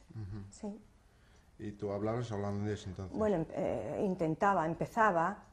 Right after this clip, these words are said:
Speaker 2: ¿eh? Porque yo todo lo que oía lo escribía para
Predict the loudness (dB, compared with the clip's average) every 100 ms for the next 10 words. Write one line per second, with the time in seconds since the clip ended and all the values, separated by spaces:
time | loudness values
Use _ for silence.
0 | -20 -20 -14 -12 -12 -18 -20 -12 -2 4
1 | 4 6 6 8 8 6 4 6 6 8
2 | 8 8 10 10 8 6 4 4 8 8
3 | 8 8 6 6 4 2